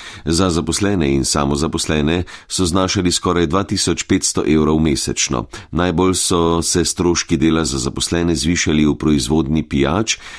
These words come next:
dejavnosti potovalnih agencij, športa in gostinstva.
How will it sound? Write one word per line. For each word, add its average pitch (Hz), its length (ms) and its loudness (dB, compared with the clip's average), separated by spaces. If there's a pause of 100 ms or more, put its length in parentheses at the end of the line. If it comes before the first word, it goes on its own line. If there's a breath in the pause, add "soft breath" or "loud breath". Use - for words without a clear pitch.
(200 loud breath)
dejavnosti 95 720 2
potovalnih 80 600 0
agencij, 67 640 2
športa 76 680 -2
in 67 220 0
gostinstva. 80 760 0